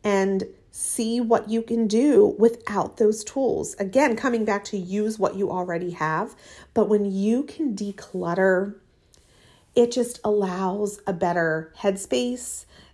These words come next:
when your space is clear. I know me personally, I just feel so much better whenever I have a clean, clutter-free zone to do my work. And I also know that there are many people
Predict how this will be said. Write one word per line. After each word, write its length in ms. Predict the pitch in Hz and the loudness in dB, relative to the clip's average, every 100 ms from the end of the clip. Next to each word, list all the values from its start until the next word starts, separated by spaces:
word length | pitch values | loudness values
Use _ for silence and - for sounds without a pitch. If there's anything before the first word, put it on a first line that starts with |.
| _ _ | _ _
when 140 | 202 175 | -4 -4
your 100 | 151 | -6
space 520 | - - 220 226 233 | -8 2 2 2 -2
is 120 | 233 | -4
clear. 800 | - - 220 208 202 202 202 196 | -6 -2 0 2 4 4 2 2
I 80 | 202 | 2
know 140 | 196 | 4
me 260 | 185 202 202 | 4 2 -2
personally, 920 | 202 196 190 190 214 202 202 208 214 - | -2 -2 -2 0 -2 -2 -2 -4 -4 -4
I 120 | 175 | -2
just 260 | 190 - | -4 -4
feel 160 | 208 190 | 0 0
so 240 | 190 196 | 0 -4
much 260 | 185 180 - | -4 -6 -6
better 260 | 165 165 180 | -4 -2 -2
whenever 300 | 165 156 156 | -4 -2 -4
I 60 | |
have 220 | 151 143 | -4 -6
a 40 | 165 | -6
clean, 800 | - - 202 202 202 196 190 190 - - _ | -10 -4 -2 0 2 2 0 -4 -12 -20 _
clutter-free 760 | - - 196 185 185 190 190 190 | -14 2 4 4 2 0 0 0
zone 520 | 185 170 170 180 190 - | 0 -2 -2 -4 -6 -8
to 120 | 190 | -12
do 240 | 170 185 | 0 2
my 200 | 185 160 | 2 0
work. 500 | 147 - 151 269 - - - - - | -2 0 0 0 -6 -20 -20 -18 -4
And 140 | 220 | 0
I 120 | 185 | 0
also 480 | - 220 392 415 226 | 2 4 4 2 -2
know 300 | 196 175 170 | 0 0 0
that 140 | 175 175 | 0 -2
there 180 | 185 | -2
are 40 | 180 | -2
many 340 | 180 185 185 | -2 -2 -4
people 640 | 185 240 240 185 180 196 | -4 -6 0 2 2 -4